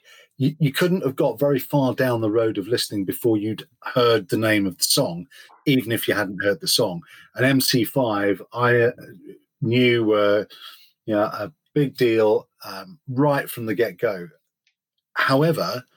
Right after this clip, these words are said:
I have, other than hearing Kick Out the Jams, I haven't heard any M C five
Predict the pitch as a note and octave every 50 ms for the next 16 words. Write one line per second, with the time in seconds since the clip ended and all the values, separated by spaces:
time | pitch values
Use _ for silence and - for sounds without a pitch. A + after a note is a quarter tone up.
0 | _ _ _ _ _ _ _ _ - C3 D3 D3 C3+ C3+ B2 B2+ _ - D3+ D#3
1 | D#3+ E3 C3 C#3+ B2+ A#2 - - D#3 D#3+ D3+ C3 G2+ F2+ F2 F#2 - - A#2+ -
2 | - A2+ G#2 - G#2+ F2+ F#2+ B2+ G#2+ F#2+ E2+ - B2 B2+ - A2 F#2 F#2+ G#2+ G2+
3 | F#2+ G2+ - _ _ - A#2 A2 G#2 G2 F#2 F2+ E2+ E2 - - - F2+ D#2+ -
4 | G#2 G2+ G#2 A2+ A2+ -